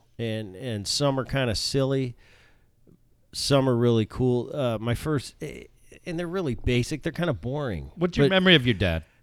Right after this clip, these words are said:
Speaker 2: as
Speaker 1: my
Speaker 2: a
Speaker 1: first
Speaker 2: player?
Speaker 1: day in the big leagues, uh, my dad is a player.
Speaker 2: Mm-hmm.
Speaker 1: Uh, you know, I think I covered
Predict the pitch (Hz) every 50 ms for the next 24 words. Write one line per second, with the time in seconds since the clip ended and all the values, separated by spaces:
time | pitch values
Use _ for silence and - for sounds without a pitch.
0 | _ - 120 120 196 190 - 185 220 202 120 117 202 196 196 180 175 151 170 185
1 | 180 156 170 175 175 170 151 131 - - - - - - 151 156 147 143 135 -
2 | - 156 143 131 151 156 156 156 135 151 113 - 147 151 160 175 185 156 170 170
3 | 165 202 226 247 - - - - - - - _ _ _ - - 127 117 110 101
4 | 92 87 80 76 76 - - _ _ _ _ _ _ _ _ _ _ _ _ _
5 | _ _ _ _ _ _ _ _ _ _ _ _ _ _ _ - 101 98 104 98
6 | - 120 107 110 98 - 113 110 104 101